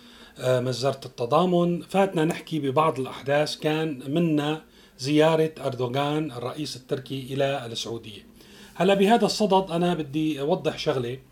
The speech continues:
تعلمناها طبعًا، يعني نحن خلال عشر سنين أهم،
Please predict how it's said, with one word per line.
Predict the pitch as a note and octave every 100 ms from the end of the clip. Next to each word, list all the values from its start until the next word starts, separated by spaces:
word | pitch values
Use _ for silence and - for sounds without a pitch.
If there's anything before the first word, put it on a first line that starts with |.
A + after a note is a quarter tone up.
| - - - - C3+
تعلمناها | C#3 E3+ F#3 G3+ F#3+ D3
طبعًا، | C3+ A#2 A#2+ A2+
يعني | A2+ B2 C#3+ - - G#2 - - B2+ -
نحن | D3+ F3 D#3+ D#3+
خلال | D#3 D#3 E3
عشر | D3+ -
سنين | C#3+ E3 F3+ F#3
أهم، | C#3+ C#3+ G3 G3 E3+